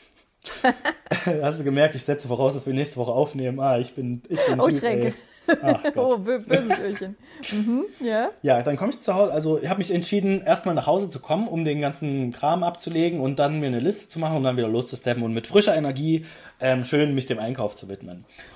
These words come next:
Speaker 1: Und als ich dann hier so durch unsere Wohnung gelaufen bin, hab ich festgestellt, oh, hier sind ja noch die gesammelten Glasflaschen des letzten halben Jahres. Äh, die könnte ich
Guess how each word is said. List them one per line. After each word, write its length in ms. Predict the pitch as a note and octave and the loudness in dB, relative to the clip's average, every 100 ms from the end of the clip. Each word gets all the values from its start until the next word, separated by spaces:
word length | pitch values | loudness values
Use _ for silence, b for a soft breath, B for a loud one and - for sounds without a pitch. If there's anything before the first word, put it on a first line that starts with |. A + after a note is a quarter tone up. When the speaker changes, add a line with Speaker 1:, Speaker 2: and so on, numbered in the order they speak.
| B - | B 2
Speaker 1:
Und 260 | C#3+ C#3 | 4 4
als 220 | - F3+ | 0 -2
ich 80 | F#3 | -2
dann 120 | F#3 | -4
hier 120 | F3 F3+ | -2 -2
so 100 | D#3+ | -2
durch 220 | E3 D#3+ | -2 -2
unsere 240 | E3 C#3 | -2 0
Wohnung 240 | G3+ A#3+ C3+ | 2 2 2
gelaufen 340 | A2+ A#2 B2 | 2 0 0
bin, 240 | C#3+ F#3 E3+ | -2 0 -2
hab 120 | D3+ | -2
ich 60 | - | -4
festgestellt, 400 | D3+ - C#3 - | -6 -4 -6 2
oh, 300 | A#3+ G#3+ C3 | 6 6 6
hier 160 | C3+ | 0
sind 140 | D3+ G#3+ | 0 0
ja 80 | F#3+ | 0
noch 220 | F#3 - | 0 -2
die 140 | F3+ | -2
gesammelten 500 | D3+ E3+ G#3+ A#3+ F#3+ | -2 0 0 0 -2
Glasflaschen 760 | D3 E3+ G3 - E3 E3+ F3 D#3 | 0 0 0 -4 2 2 2 -4
des 180 | C#3+ D#3+ | -2 0
letzten 340 | E3+ - D3+ | 0 -2 -2
halben 220 | D#3 C#3+ | 0 2
Jahres. 540 | C#3 F#3 E3+ D#3 - B B B B - | 2 2 2 0 -2 B B B B -2
Äh, 120 | B2+ | -2
die 120 | B2+ | 2
könnte 240 | F#3 A#3 | 4 4
ich 160 | G3 | 2